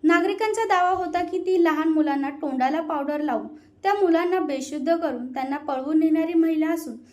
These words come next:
बाकी इतरही महिलांचा समावेश असून मोठी टोळी जिल्ह्यात सक्रिय असल्याचा दावा नागरिकांनी करत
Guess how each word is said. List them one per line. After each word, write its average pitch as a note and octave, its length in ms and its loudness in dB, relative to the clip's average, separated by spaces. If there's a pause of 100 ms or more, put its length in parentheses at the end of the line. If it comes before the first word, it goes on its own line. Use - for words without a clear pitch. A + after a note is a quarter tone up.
(160)
बाकी F#4 380 -2
इतरही F#4+ 420 0
महिलांचा F4 480 2
समावेश C#4 500 -6
असून C4+ 360 -8
मोठी D#4+ 320 4
टोळी G4 300 0
जिल्ह्यात D4+ 320 -2
सक्रिय D4 440 -4
असल्याचा C4+ 460 -2
दावा B3 280 -2
नागरिकांनी C4 640 -2
करत A#3+ 300 -2